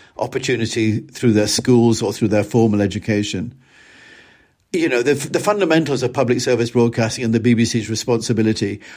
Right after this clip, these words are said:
whether or not that's found at government, I don't know. The relationship between government and the B B C never seems to me a harmonious one. And the Arts Council's own settlement seems to reflect the Philistinism that comes from a Tory government. Always has.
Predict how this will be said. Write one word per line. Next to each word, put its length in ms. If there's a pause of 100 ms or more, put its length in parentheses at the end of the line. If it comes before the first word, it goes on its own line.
(140)
whether 260
or 60
not 100
that's 220
found 240
at 80
government, 380
I 160
don't 180
know. 160
The 80
relationship 540
between 240
government 400
and 80
the 40
B 140
B 80
C 220
never 240
seems 280
to 100
me 120
a 100
harmonious 640
one. 240 (680)
And 120
the 80
Arts 260
Council's 540
own 240
settlement 640 (420)
seems 300
to 100
reflect 600 (280)
the 80
Philistinism 760
that 120
comes 300
from 160
a 40
Tory 340
government. 520 (480)
Always 300
has. 400